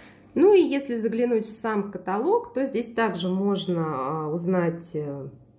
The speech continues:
ширину, высоту растений, и что самое ценное для многолетников, вот здесь указана норма посадки. То есть, э, сколько растений необходимо посадить на одном квадратном метре.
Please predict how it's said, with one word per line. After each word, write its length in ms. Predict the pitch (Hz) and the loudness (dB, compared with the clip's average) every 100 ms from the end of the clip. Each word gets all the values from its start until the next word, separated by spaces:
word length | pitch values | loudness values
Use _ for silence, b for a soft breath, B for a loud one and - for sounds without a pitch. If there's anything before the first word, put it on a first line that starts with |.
| _ | _
ширину, 460 | - - 170 277 440 | -18 -6 2 6 6
высоту 400 | 302 - 202 392 | 4 -2 2 4
растений, 640 | 349 311 - 294 277 220 170 | 4 0 -2 -2 0 0 -2
и 40 | |
что 420 | 202 - 202 202 B B B | -8 -2 -2 -2 B B B
самое 400 | - 220 214 196 | -6 -2 0 0
ценное 500 | 202 208 202 180 170 | 0 0 2 2 2
для 300 | 160 170 180 | 0 2 2
многолетников, 840 | 170 170 170 185 294 440 330 - 165 - B B B | 2 0 2 4 6 6 4 -2 -8 -12 B B B
вот 100 | 180 | -10
здесь 360 | 180 240 330 - | -4 0 0 -2
указана 640 | - 220 240 240 226 202 | -6 -2 0 2 2 2
норма 340 | 185 208 208 | 0 0 -2
посадки. 800 | 202 185 - 190 165 - - 131 - - - - - - - B B B - | -2 -4 -4 -4 -4 -6 -10 -10 -12 -20 -20 -20 -20 -20 -20 B B B 0
То 80 | 208 | 2
есть, 300 | 202 208 175 | 4 2 2
э, 200 | 180 170 170 - _ - - - - - - - _ _ _ _ | 2 2 -10 -20 _ -20 -20 -20 -20 -20 -20 -20 _ _ _ _
сколько 440 | - 247 233 208 | 0 4 6 4
растений 600 | 185 185 - 262 359 269 | 0 0 0 4 6 4
необходимо 640 | 196 180 185 185 185 208 220 | 2 -2 -2 -4 -2 -2 -2
посадить 580 | - - 170 202 285 | -6 -4 -2 -2 -2
на 160 | 208 196 | 0 0
одном 260 | 185 180 190 | 0 -2 -2
квадратном 540 | 160 156 165 170 151 | -6 -6 -6 -6 -8
метре. 340 | 151 147 151 | -8 -10 -16